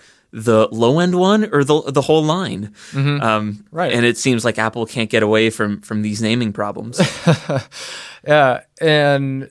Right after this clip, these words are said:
Speaker 2: so the, the final thing I want to mention about these two proposals is that,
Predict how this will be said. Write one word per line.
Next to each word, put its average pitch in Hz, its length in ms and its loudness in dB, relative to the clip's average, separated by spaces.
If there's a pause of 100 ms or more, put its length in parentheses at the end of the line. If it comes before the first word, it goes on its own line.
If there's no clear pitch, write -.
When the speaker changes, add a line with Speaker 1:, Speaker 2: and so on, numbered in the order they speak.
Speaker 2:
so 143 260 0
the, 127 580 2 (500)
the 127 340 -4
final 190 480 2
thing 120 480 -4 (120)
I 123 220 -4
want 120 200 -2
to 120 40 -6
mention 120 280 -4
about 117 200 -2
these 120 180 -10
two 123 140 -8
proposals 120 640 -6
is 113 180 -10
that, 113 400 -4